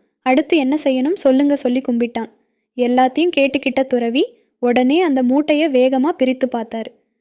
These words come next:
அதில் கண்ணை தங்கமும் வைர வைடூரியங்களும் கட்டுக்கட்டா பணமும். துறவி சடார்னு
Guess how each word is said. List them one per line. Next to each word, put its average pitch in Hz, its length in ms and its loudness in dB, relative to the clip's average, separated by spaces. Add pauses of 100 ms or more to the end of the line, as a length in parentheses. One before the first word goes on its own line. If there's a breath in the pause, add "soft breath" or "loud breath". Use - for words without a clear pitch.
(140)
அதில் 247 300 0
கண்ணை 254 360 0
தங்கமும் 254 520 -2
வைர 254 340 2
வைடூரியங்களும் 254 840 0
கட்டுக்கட்டா 262 480 -2
பணமும். 254 520 -2 (540)
துறவி 277 420 2
சடார்னு 233 500 -2